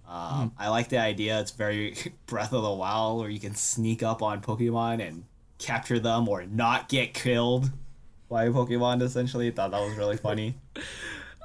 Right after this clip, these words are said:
Speaker 2: I
Speaker 1: It's
Speaker 2: like
Speaker 1: just like,
Speaker 2: the
Speaker 1: "This is why they tell you not to walk in tall grass."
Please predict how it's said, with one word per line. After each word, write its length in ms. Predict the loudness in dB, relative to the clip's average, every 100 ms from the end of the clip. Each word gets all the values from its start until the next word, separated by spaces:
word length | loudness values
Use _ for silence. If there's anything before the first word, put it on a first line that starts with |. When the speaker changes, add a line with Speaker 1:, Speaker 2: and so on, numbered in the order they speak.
| -20 -20 -20 -12
Speaker 2:
I 60 | -2
Speaker 1:
It's 40 |
Speaker 2:
like 80 | 2
Speaker 1:
just 100 | 4
like, 120 | 4 6
Speaker 2:
the 60 |
Speaker 1:
"This 140 | 8 8
is 40 |
why 220 | 8 6
they 160 | 6 6
tell 260 | 6 8
you 160 | 8 6
not 380 | 6 6 6 4
to 60 | 4
walk 340 | 6 6 6
in 140 | 2
tall 300 | 4 6 6
grass." 760 | 6 4 6 4 2 2 2 0